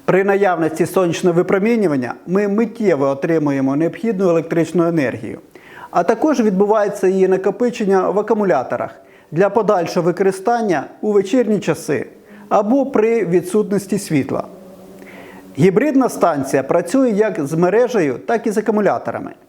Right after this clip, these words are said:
Має більше можливостей та корисних функцій, ніж автономна.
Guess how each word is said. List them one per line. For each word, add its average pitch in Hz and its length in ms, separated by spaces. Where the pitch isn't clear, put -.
Має 233 280
більше 196 420
можливостей 170 880
та 214 120
корисних 196 500
функцій, 131 540
ніж 220 300
автономна. 202 600